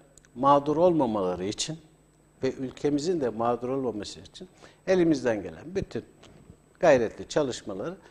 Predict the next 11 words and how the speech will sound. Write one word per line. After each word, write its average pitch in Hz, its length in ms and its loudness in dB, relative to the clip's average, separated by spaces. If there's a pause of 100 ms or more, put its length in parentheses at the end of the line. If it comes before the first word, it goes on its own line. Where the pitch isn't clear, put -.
(300)
yapmak 165 500 2
mecburiyetindeyiz 156 840 0
ve 180 80 0
yapıyoruz, - 720 -4 (140)
yapacağız 95 540 -4
da. - 60 -16 (1120)
Zaten 185 480 6
bunun 165 160 4
için 120 280 -6
bu 104 100 -10
görevlere 82 560 -4